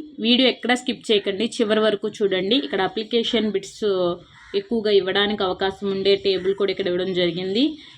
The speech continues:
ఓకేనా? అలాగే సా-, సిద్ధాంతాలకి దానికి సంబంధించిన మారు పేర్లు కూడా ఇవ్వడం జరిగింది. Very,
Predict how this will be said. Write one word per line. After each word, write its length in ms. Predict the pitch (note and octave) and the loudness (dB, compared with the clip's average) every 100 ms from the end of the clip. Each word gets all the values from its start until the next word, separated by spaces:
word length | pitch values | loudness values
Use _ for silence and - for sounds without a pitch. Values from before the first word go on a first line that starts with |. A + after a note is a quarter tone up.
| - | -6
ఓకేనా? 400 | G3+ G#3+ G#3 A#3 | -4 0 0 0
అలాగే 460 | A#3+ F#3 G3 G#3+ G3+ | 2 4 4 4 2
సా-, 440 | G3 F#3 F3 E3 | 2 -2 -2 -4
సిద్ధాంతాలకి 1000 | - G#3+ F#3 G3 G#3 G3+ G3 G3+ A#3+ A#3+ | -2 -2 2 0 2 0 0 0 0 0
దానికి 360 | G#3 G3 F#3+ - | 2 0 -2 -4
సంబంధించిన 640 | F#3+ F3+ F3+ F#3 F#3 G3 | -6 -4 -4 -4 -6 -6
మారు 300 | F#3 F3 F3+ | -4 0 0
పేర్లు 300 | G3 G3+ G3 | 2 0 2
కూడా 160 | G3 F#3+ | 0 0
ఇవ్వడం 260 | F3+ F#3 | 0 -2
జరిగింది. 360 | F#3+ F3+ F#3+ G#3 | 0 -2 0 2
Very, 240 | F#3 F3+ | 4 4